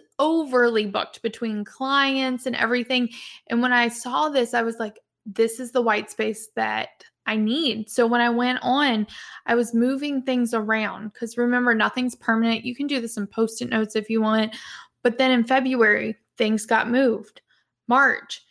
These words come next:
things got moved. April, so there was more white space. The white space in the calendar gives us time to think, reflect,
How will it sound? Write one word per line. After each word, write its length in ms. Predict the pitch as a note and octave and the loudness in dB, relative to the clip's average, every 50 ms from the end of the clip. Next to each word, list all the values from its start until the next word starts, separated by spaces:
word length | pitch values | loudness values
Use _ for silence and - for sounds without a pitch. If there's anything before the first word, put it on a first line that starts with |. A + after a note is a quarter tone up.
| _ _ _ _ _ | _ _ _ _ _
things 300 | - G3+ G#3 G#3+ G#3+ G#3+ | -6 -4 -2 -2 -2 0
got 200 | - A#3 A3+ B3 | 0 0 0 2
moved. 440 | B3 B3+ C#4 C4+ A#3 G#3 G3+ - - - - - - - | 2 4 4 4 4 4 0 -6 -12 -18 -18 -18 -10 -4
April, 600 | B3+ C4+ C#4+ D4 C#4+ - C4 A#3+ A3 G#3 - - - | -2 0 0 0 0 0 2 2 2 2 0 -4 -6
so 200 | - - A#3+ A#3+ | -2 0 2 2
there 140 | B3 B3 | 2 2
was 180 | B3 B3 A3+ - | 0 -2 -4 -4
more 300 | A#3 A#3 A#3+ B3 B3 A#3+ | -2 -2 0 0 -2 -2
white 380 | G#3+ G#3+ G3+ G3+ G#3+ G#3 G3+ - | -2 -2 -2 -2 -4 -4 -8 -14
space. 480 | - - A3 - - A3 - - - _ - - - - _ _ _ - | -12 -10 -10 -10 -10 -12 -16 -20 -20 _ -20 -20 -20 -20 _ _ _ 0
The 80 | A#3 | 0
white 320 | A3+ A3 A#3 A#3+ - A#3 - | 2 2 2 0 0 -2 -4
space 240 | - E4+ E4 - | -6 -6 -4 -4
in 100 | E4+ E4 | -4 -4
the 80 | E4 D#4 | -4 -6
calendar 520 | D#4+ - - G#3+ G#3 A3 A3+ A3+ A#3+ A#3+ | -8 -4 0 2 4 4 4 2 0 0
gives 280 | A3+ A3 A3 G#3+ G#3+ G#3+ | 0 0 -2 -4 -2 -2
us 240 | A3 G#3+ G#3+ - - | -4 -4 -4 -6 -10
time 440 | - - A3+ A3 A3 A3+ A3+ A3+ G#3+ | -6 -2 0 0 0 2 0 0 -2
to 520 | - - - A3+ A3+ A3 G#3+ A3 A3 G#3+ - _ | -4 -8 -6 -6 -6 -4 -6 -8 -10 -10 -14 _
think, 500 | - G#3+ G3+ G3+ A3+ C#4 D4 C#4+ _ _ _ _ _ _ _ _ _ | -10 -8 -6 -4 -4 -6 -6 -8 _ _ _ _ _ _ _ _ _
reflect, 760 | A3+ A3+ G#3+ A3 - - A3 G#3+ G#3+ A#3+ C4+ C4+ - - | -2 -2 -2 -2 0 0 2 4 4 2 2 -2 -6 -14